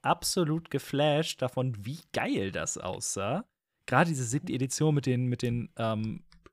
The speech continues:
mit diesem leichten Afterglow von den Augen auch, von diesen quellengrünen Augen. Das ist halt, was man in der fünften Klasse irgendwie sieht und denkt sich, „Boah, geil.“ Und, äh, mal ganz davon abgesehen, ich hatte jetzt, ähm,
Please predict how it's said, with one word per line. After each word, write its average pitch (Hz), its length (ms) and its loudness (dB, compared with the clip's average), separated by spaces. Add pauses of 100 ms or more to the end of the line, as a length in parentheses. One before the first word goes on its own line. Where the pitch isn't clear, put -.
(320)
mit 131 380 -2
diesem 120 240 2
leichten 127 380 2
Afterglow 127 600 4
von 123 180 0
den 110 120 0
Augen 113 460 2
auch, 101 220 -4
von 110 100 -10
diesen 98 240 -10 (240)
quellengrünen 131 680 0
Augen. 117 320 0 (300)
Das 110 140 -2
ist 160 80 2
halt, 185 160 2
was 165 100 2
man 160 100 4
in 127 60 6
der 117 60 6
fünften 175 300 2
Klasse 160 260 0
irgendwie 127 220 2
sieht 127 180 0
und 127 100 -2
denkt 127 160 2
sich, 123 180 0
„Boah, 92 480 -2 (100)
geil.“ 92 360 -2 (760)
Und, 120 680 6 (200)
äh, 123 300 6
mal 131 140 4
ganz 160 200 6
davon 165 200 0
abgesehen, 135 500 0
ich - 120 -4
hatte 156 140 0
jetzt, - 460 -4
ähm, 120 520 0